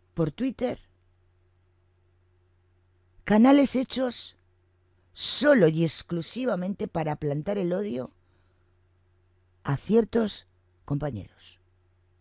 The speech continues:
¿Pero esto qué es? Es que ahora no se puede tener ni libertad de expresión, ni se puede ser libre pensador.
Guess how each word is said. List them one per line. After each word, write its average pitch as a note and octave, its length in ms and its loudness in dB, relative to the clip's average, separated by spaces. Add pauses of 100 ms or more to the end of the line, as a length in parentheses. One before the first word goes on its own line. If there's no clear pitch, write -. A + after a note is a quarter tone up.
(3250)
¿Pero A2+ 180 -4
esto - 220 -10
qué D#2 380 -8
es? - 240 -12 (2000)
Es - 140 -14
que E3+ 100 0
ahora D3+ 200 6
no D3 60 2
se C#3 140 -2
puede B2 160 0
tener C3 260 -4
ni F3 120 -4
libertad A#2 360 -6
de C#3 60 -8
expresión, D#3+ 680 -10 (640)
ni D3+ 80 -4
se D#3 120 -4
puede E3+ 240 4
ser F3+ 220 -2
libre D#3+ 280 0
pensador. C#3+ 720 -8